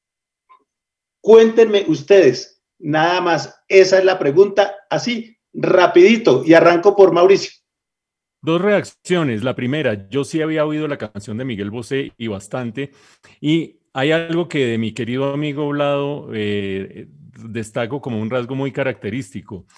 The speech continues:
Speaker 2: y es que a veces él dice, "Yo jamás había oído de eso", como si ese algo fuera algo que no mereciera la pena. El otro día fuimos a comer, eh, eh, algo con matcha, con té de matcha,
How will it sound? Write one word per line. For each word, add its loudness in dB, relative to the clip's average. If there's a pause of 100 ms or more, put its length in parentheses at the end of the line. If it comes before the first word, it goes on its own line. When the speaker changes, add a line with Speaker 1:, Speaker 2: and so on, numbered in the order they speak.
(280)
Speaker 2:
y -4
es -2
que -4
a -6
veces -6
él -2
dice, -4
"Yo -2
jamás -2
había 0
oído 0
de -2
eso", -8
como -2
si -6
ese -2
algo -4 (280)
fuera 0 (280)
algo -2
que -2
no -2
mereciera -4
la -4
pena. -6
El -10
otro -6
día -2 (280)
fuimos -6
a -4
comer, -8
eh, -6
eh, -6
algo -8
con -6
matcha, -6
con -10
té -8
de -6
matcha, -6